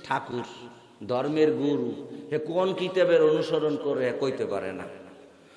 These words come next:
পরে কতক্ষণ চিন্তা ভাবনা করে, "এই দাদা ভাই, মনে পড়ছে, মনে পড়ছে।" কয়, "কি?" কয়, "আমরা বেদ কিতাবের অনুসরণ করি, বেদ, বেদের অনুসরণ করে।" আমি কইলাম, "তা বেদ কোন খণ্ডের অনুসরণ করে?" কয়, "আবার খণ্ড কি?"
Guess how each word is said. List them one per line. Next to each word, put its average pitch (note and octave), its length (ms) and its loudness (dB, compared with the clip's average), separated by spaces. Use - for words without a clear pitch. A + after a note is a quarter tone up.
পরে E3+ 220 0
কতক্ষণ E3+ 540 -6
চিন্তা E3+ 340 -2
ভাবনা E3 260 2
করে, D#3+ 520 2
"এই C#4 160 2
দাদা A#3 200 6
ভাই, A#3+ 140 12
মনে A#3+ 220 10
পড়ছে, A3 260 6
মনে F3 260 2
পড়ছে।" D#3 220 -2
কয়, E3 140 0
"কি?" E3+ 280 -2
কয়, G3 100 6
"আমরা F3+ 380 6
বেদ F#3 300 10
কিতাবের D#3 440 6
অনুসরণ B2+ 540 2
করি, - 200 -8
বেদ, A2 180 -6
বেদের F3 380 2
অনুসরণ C3+ 480 -2
করে।" - 420 -12
আমি E3 80 -4
কইলাম, D#3+ 260 -4
"তা D#3 120 -2
বেদ F3+ 720 -2
কোন G#3+ 200 2
খণ্ডের G#3+ 360 0
অনুসরণ C3 580 -2
করে?" A2 120 -6
কয়, G#3 80 0
"আবার G3+ 160 2
খণ্ড G3 340 0
কি?" D#3 280 -6